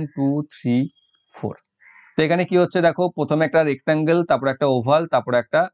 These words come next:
আলাদা রকম প্যাটার্ন দিয়েছে। তো এখানে কি হচ্ছে যে সেটা দেখো চলে আসছে ফার্স্টে, অর্থাৎ রাইট সাইড থেকে একবার করে পিছনে আসছে, দাঁড়াচ্ছে আর কি, মানে এর পিছনে চলে যাচ্ছে এর, দেখো সেটা এখানে এসছে, আবার এখানে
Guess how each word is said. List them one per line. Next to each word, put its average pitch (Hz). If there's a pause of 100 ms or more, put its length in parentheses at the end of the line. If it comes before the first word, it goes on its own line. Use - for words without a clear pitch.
(360)
আলাদা 123
রকম 123
প্যাটার্ন 110
দিয়েছে। 90 (540)
তো -
এখানে 160
কি 175
হচ্ছে 175 (520)
যে 156 (220)
সেটা 139 (260)
দেখো 139 (120)
চলে 139
আসছে 135 (120)
ফার্স্টে, 123
অর্থাৎ 160 (100)
রাইট 139
সাইড 156
থেকে 160
একবার 175
করে 185
পিছনে 143
আসছে, -
দাঁড়াচ্ছে 90
আর 92
কি, 92
মানে 107 (120)
এর 131 (120)
পিছনে 123
চলে 113
যাচ্ছে 107 (160)
এর, 90 (440)
দেখো 120
সেটা 117
এখানে 104
এসছে, - (380)
আবার 113 (100)
এখানে 120